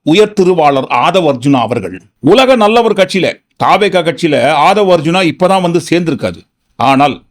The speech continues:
அவர் எப்பவோ வந்து சேர்ந்துட்டாருங்க. இப்பதான் பாருங்க அவருக்கு பதவி வழங்கப்பட்டு அதிகாரப்பூர்வமாக அறிவிக்கப்பட்டிருக்கு.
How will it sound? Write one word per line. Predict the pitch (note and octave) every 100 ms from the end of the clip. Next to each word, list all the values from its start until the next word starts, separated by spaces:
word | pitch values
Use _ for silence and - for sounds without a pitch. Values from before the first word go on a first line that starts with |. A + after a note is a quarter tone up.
| _ _ - D#3+
அவர் | G3 F#3+ E3
எப்பவோ | G#3 A#3+ C#4
வந்து | C4+ A#3+
சேர்ந்துட்டாருங்க. | G#3+ A3 G3 F3 D3 E3 C#3 F2+ _ _ _ _ G2
இப்பதான் | A2 F3 G3 B3+
பாருங்க | A3 G#3+ G3
அவருக்கு | F3 D3 D3
பதவி | F#3 A3+ F#3+
வழங்கப்பட்டு | F#3 D#3+ D#3+ C3 D3+ A2+ D3+ - - A#2+
அதிகாரப்பூர்வமாக | F3+ B3+ B3+ A#3 F#3+ G#3 G#3 A3+
அறிவிக்கப்பட்டிருக்கு. | F#3 G3+ D3 C#3+ C#3+ C#3 C3